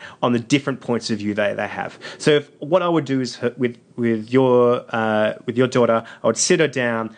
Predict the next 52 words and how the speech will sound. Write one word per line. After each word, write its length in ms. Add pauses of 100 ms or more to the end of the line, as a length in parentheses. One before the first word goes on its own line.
(140)
and 180
go, 280 (320)
"Let 160
me 80
have 160
a 40
look 240
at 80
your 140
iPhone. 540 (260)
What 320
media 300
are 40
you 140
consuming?" 640 (200)
"Let 180
me 100
look 180
at 100
your 100
Snapchat 440
discovery. 760
Which 280
one 120
of 80
these, 500
uh, 100
do 180
you, 260
do 120
you 120
follow? 420 (360)
Who 120
are 60
your 160
favorite? 360 (160)
Where 220
do 80
you 60
get 160
your 120
information 520
from?" 260 (240)
And 120
then 120
I 160
would 160
help 260
her 280 (100)
plot 300
out 380 (280)
where 580